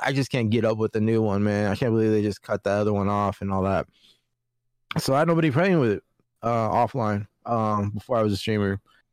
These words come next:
And then, you know, ended up, ended up becoming a streamer. And, uh, I don't,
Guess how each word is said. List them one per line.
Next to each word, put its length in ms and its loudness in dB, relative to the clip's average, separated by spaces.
And 120 0
then, 340 0
you 140 0
know, 240 0
ended 280 0
up, 200 -2
ended 160 0
up 60 -4
becoming 280 0
a 60 0
streamer. 480 -2
And, 280 0
uh, 380 2
I 140 -2
don't, 200 -4